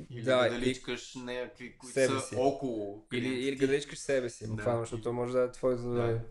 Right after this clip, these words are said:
Speaker 2: твоето мнение.
Speaker 1: Да, аз, това е един тренд, който във всичките фейлнали стартъпи в моята история забелязваме, че те се въртат около човек с, а,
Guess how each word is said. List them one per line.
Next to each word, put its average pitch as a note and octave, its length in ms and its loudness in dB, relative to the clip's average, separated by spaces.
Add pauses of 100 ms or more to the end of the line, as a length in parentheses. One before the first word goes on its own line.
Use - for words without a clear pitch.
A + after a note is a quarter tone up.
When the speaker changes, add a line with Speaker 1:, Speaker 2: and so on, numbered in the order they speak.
(160)
Speaker 2:
твоето B2+ 260 0
мнение. A#2+ 440 4 (320)
Speaker 1:
Да, G#2+ 240 -4
аз, - 320 -2
това E3+ 400 0
е D3+ 260 2
един C#3+ 260 0
тренд, C#3 300 0
който C#3 360 0
във B2+ 380 2
всичките - 460 -4
фейлнали G#2 640 -2
стартъпи G#2 640 0
в F#2+ 220 -2
моята G2 360 -2
история F#2+ 760 -2
забелязваме, A2+ 640 -2
че B2+ 460 -2
те C3+ 100 2
се C3 140 -2
въртат A#2 420 -4
около A#2 320 -2
човек B2 340 -2
с, - 420 -8
а, A2+ 680 0